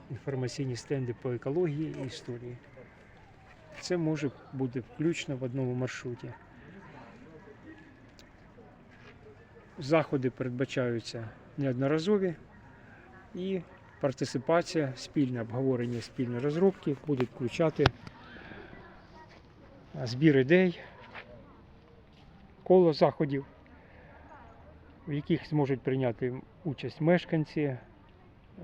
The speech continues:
фахівці, представники влади, організації, інституцій і партнерів онлайн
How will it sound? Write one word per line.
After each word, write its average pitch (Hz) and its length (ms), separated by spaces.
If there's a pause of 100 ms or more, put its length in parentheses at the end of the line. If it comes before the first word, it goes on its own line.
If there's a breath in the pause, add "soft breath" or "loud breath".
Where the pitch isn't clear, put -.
(240)
фахівці, 160 600 (1000 loud breath)
представники 127 520
влади, 147 540 (680)
організації, 131 680
інституцій 117 720 (140)
і 151 160 (340)
партнерів 131 460 (1300 loud breath)
онлайн 147 500